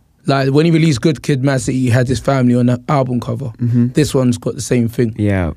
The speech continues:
Speaker 2: yeah,
Speaker 1: Like,
Speaker 2: yeah.
Speaker 1: the album's gonna be timeless. The, the album is timeless. I listened to it personally.
Speaker 2: Okay.
Speaker 1: There's a lot of stories that he's told
Speaker 2: Mm.
Speaker 1: that are relevant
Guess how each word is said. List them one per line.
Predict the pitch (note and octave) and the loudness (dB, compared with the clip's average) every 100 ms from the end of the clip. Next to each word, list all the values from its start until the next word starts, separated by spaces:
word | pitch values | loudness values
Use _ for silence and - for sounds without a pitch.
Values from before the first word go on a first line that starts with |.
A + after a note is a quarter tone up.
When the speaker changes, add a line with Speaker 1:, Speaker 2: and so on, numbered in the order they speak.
| _ | _
Speaker 2:
yeah, | F#2+ F#2 E2+ | -6 -2 0
Speaker 1:
Like, | C#3+ C3+ A#2+ | 2 2 0
Speaker 2:
yeah. | E2+ D#2+ D2+ - _ _ _ - | -2 -4 -6 -10 _ _ _ -8
Speaker 1:
the | B2 | -2
album's | C3+ D3 C#3+ | 0 2 2
gonna | C3+ C3 | 2 0
be | A#2 | 0
timeless. | C3+ B2+ B2 A#2 - | -2 0 0 -2 -2
The, | B2+ | -2
the | A#2+ D3 | 0 0
album | C#3 C3 C3 | 0 0 0
is | - | -2
timeless. | B2 B2 A#2 B2 | -2 0 0 0
I | C3 | 2
listened | C3+ - C3+ | 2 0 -2
to | C3 | -2
it | - | 0
personally. | C3 B2+ - B2 A#2+ - - | 0 0 -4 -6 -8 -10 -10
Speaker 2:
Okay. | G#2+ G2+ F#2+ A#2 _ _ _ _ _ _ _ | -8 -6 -6 -8 _ _ _ _ _ _ _
Speaker 1:
There's | C#3+ A2+ | -2 2
a | |
lot | C3+ C#3+ | 2 0
of | |
stories | - D#3 D3 B2+ | -2 0 0 0
that | B2 | -2
he's | A2+ | -6
told | - C3+ C3 - _ _ _ | -4 -2 -2 -6 _ _ _
Speaker 2:
Mm. | A2+ G#2+ G#2 - | -4 -2 -4 -2
Speaker 1:
that | C3 B2 - _ _ _ _ _ _ _ _ _ _ _ - | 0 0 -6 _ _ _ _ _ _ _ _ _ _ _ 0
are | C3 A#2 | 2 2
relevant | A2+ C#3+ C3+ A#2+ A#2+ A#2+ | 2 2 2 0 -2 -4